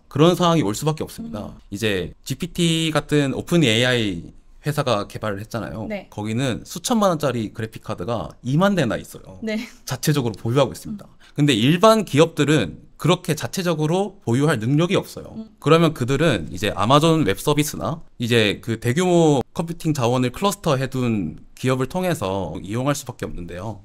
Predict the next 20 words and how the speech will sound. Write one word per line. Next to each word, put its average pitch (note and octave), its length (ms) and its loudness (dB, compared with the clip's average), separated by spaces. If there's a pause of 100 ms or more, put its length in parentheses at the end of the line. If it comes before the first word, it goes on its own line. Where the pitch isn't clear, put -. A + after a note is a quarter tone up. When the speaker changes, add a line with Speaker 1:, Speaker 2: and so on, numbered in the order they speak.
Speaker 2:
대기업을 D#4 640 -2
통해서 E4 680 0
하지 E4 300 -6
않으면은 G#3+ 640 -4 (160)
그게 A3 220 -6
커버가 F4+ 360 0
안 G3 100 -2
된다라는 F#3+ 380 -8 (180)
Speaker 1:
그쵸. D#3 300 0
Speaker 2:
거. E2 80 -8 (140)
Speaker 1:
왜냐면 B2+ 680 2 (220)
자체적으로 D3+ 640 0
그래픽 - 260 -6
카드를 C#3 220 -2
그렇게 A#2+ 180 -10
많이 G2+ 160 -4
살 E3+ 160 -6
수는 B2+ 220 -4
없잖아요. D#2+ 480 -10 (160)
그래서 B2+ 500 0